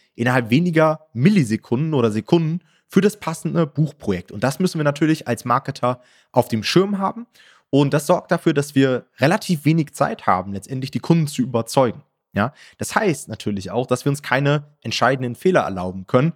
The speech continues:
Ansonsten sind die Kunden weg. Wir haben vielleicht so initial noch für den Klick bezahlt bei Amazon Advertising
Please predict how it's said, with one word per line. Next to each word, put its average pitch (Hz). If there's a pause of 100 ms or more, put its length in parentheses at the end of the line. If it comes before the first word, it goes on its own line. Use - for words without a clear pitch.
(360)
Ansonsten 143
sind 180
die 190
Kunden 127
weg. 143
Wir 117
haben 127
vielleicht 113
so 117
initial 110
noch 110
für 110
den 101
Klick -
bezahlt 143 (180)
bei -
Amazon 113
Advertising 110